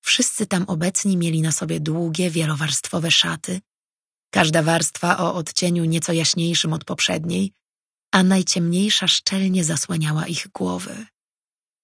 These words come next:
Całość przypominała prosty strój i chustę na głowę, które nosiła Riel. Nie musiała więc zmieniać wyglądu, by jej ubiór nie rzucał się w oczy lub został uznany za niewłaściwy.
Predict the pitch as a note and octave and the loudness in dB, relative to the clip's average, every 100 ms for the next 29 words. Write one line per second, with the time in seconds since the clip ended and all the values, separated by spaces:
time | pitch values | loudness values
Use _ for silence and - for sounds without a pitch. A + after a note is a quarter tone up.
0 | _ _ - E3 E3+ - - - E3+ E3 | _ _ 0 2 4 0 -2 -2 0 2
1 | E3 E3 D#3 - E3 - E3+ - - F3 | 2 2 0 -2 -2 -2 -4 -4 -2 0
2 | F#3 G3+ E3+ D#3+ F#3 - F3+ D#3+ D#3 E3 | 0 0 -2 -2 -4 -4 -2 -2 0 0
3 | E3+ E3+ D#3+ - - _ - - F3 E3+ | 0 0 -4 -8 -20 _ -12 -2 0 2
4 | E3 - F#3 F3 F3 F#3 D#3+ D#3+ - _ | 2 2 0 0 0 0 0 -4 -10 _
5 | _ _ - E3+ E3 D#3 F3 E3 D#3+ E3 | _ _ 0 4 4 4 4 2 0 -4
6 | E3+ D3+ D#3+ D#3 D#3 D#3 D#3 E3 F3+ F3 | -4 -2 0 0 0 -2 0 0 0 0
7 | E3 D#3 - _ _ _ F#3 F3+ E3+ - | -2 -6 -12 _ _ _ 4 4 4 2
8 | G3+ G#3 F#3 E3 D#3+ F#3 F#3 D#3+ E3+ D#3+ | 0 2 2 2 0 0 -2 -2 -2 0
9 | G#3 - F3+ E3 D3+ D3 D#3+ - E3 - | -2 0 0 0 0 0 -2 -2 -4 -2
10 | F3 E3+ D#3 D#3 D#3 D3+ C#3+ C3 - - | -2 0 0 0 0 -2 -2 -2 -2 0
11 | F#2 - | -4 -10